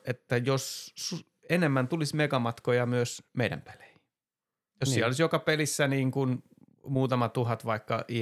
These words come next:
Speaker 1: F K-fania, niin kyllä se huutomyrsky siellä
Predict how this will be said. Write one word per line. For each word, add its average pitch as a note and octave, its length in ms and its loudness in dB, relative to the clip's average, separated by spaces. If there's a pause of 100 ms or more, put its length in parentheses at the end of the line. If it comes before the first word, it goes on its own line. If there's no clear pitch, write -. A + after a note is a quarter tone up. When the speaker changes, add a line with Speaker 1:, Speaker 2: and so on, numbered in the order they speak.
Speaker 1:
F G#2 60 -8
K-fania, G#2+ 560 -2 (340)
niin A2+ 240 -2
kyllä A2 220 0
se B2+ 120 0
huutomyrsky A#2+ 640 0
siellä A2+ 240 -2